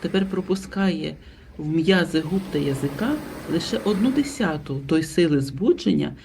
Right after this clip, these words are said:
яка необхідна для абсолютно вільної вимови. Таким чином, у мене тепер існує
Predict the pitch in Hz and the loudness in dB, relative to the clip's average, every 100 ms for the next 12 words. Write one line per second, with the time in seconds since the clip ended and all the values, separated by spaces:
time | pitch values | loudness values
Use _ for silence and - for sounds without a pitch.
0 | - - 160 190 165 151 151 - 269 277 | -10 -6 0 4 6 4 0 -4 -4 0
1 | 165 - 135 156 151 - 139 175 240 - | -2 -4 -2 -2 -2 -6 -4 -2 -2 -2
2 | 226 - - - 156 165 165 160 160 160 | -4 -4 -12 -8 -4 -2 0 0 -2 -4
3 | 151 143 135 - - - - - - - | -4 -4 -6 -10 -14 -18 -18 -20 -20 -20
4 | - - - - - - - - 175 190 | -20 -20 -20 -20 -20 -20 -10 -8 2 2
5 | 175 - 240 262 165 - 160 175 185 185 | 2 2 4 4 4 0 0 4 4 4
6 | 190 185 180 - 170 - 202 202 | 0 0 -2 -2 -8 -2 0 0